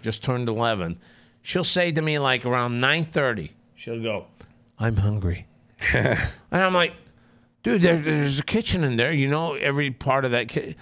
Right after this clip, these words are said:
Speaker 1: "I, I don't want any of that. I want you to make me something." And I'm like, "What do you want?"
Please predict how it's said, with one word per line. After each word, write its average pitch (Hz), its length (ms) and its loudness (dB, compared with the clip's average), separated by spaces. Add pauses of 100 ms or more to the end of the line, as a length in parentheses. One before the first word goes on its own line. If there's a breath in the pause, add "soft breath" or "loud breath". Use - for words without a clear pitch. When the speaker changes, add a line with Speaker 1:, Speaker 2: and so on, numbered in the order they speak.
(240 loud breath)
Speaker 1:
"I, 120 100 2
I 117 260 -4
don't 110 180 0
want 104 200 -2
any 104 200 -2
of 101 80 -2
that. 101 280 -4
I 107 120 -4
want 104 260 -2
you 104 140 0
to 98 60 -2
make 95 260 -4
me 90 100 -8
something." 80 500 -8 (320)
And 123 240 0
I'm 131 140 0
like, 127 200 -2
"What 131 180 0
do 147 60 2
you 143 100 0
want?" 151 260 -2